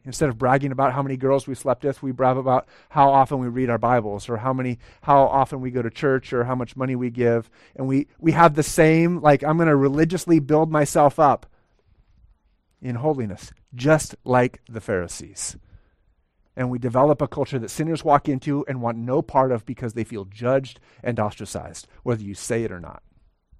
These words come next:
To be a friend of sinners means our posture is to be one of the people in the dark pointing towards the light.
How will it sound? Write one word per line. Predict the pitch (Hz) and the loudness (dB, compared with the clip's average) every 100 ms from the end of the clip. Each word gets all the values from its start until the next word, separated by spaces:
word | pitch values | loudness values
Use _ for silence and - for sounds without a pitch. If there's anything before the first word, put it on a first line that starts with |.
| _ _ _ _ _ _ _ _ _ _ _ _ _ _ _ _ _ _ _ _ _ _ _ _ _ _ _ _ _ _ _ _ _ - | _ _ _ _ _ _ _ _ _ _ _ _ _ _ _ _ _ _ _ _ _ _ _ _ _ _ _ _ _ _ _ _ _ -8
To | |
be | 131 | -2
a | 123 | 0
friend | 156 156 | 0 0
of | 147 | -2
sinners | 160 139 - | -4 -6 -6
means | 131 131 | -4 -2
our | 117 | -4
posture | - - 302 233 - 127 127 147 - - - | -2 8 8 8 0 -4 -2 -2 -6 -20 6
is | 175 | 6
to | - 165 | 6 2
be | 160 | 4
one | 143 196 226 | 6 6 6
of | 196 | 2
the | |
people | 190 214 - 185 | 2 0 0 -2
in | - 220 240 | 4 6 8
the | 208 | 8
dark | 165 156 156 | 8 8 4
pointing | - 175 170 180 170 | -2 -4 -2 -2 -4
towards | 165 143 139 - - _ | -2 -2 -2 -10 -20 _
the | 139 135 | 2 4
light. | 117 90 - | 4 2 -6